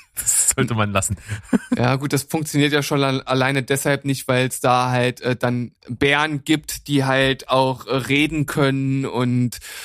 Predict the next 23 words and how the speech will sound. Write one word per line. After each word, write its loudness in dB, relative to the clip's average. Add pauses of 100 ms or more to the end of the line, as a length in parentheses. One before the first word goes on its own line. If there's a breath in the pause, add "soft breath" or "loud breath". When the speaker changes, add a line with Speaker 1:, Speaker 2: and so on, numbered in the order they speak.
(240 loud breath)
Speaker 2:
äh, 2
die, -14
die -8
da 0
halt 2
so -4
eine 2
Invasion 2
planen. 0
Und -4
du 4
hast 0
halt 0
auch 0
noch 2
so 0
einen 2
Bösewicht. 2
Das -8
ist -8
halt -12
so -14
ein, -10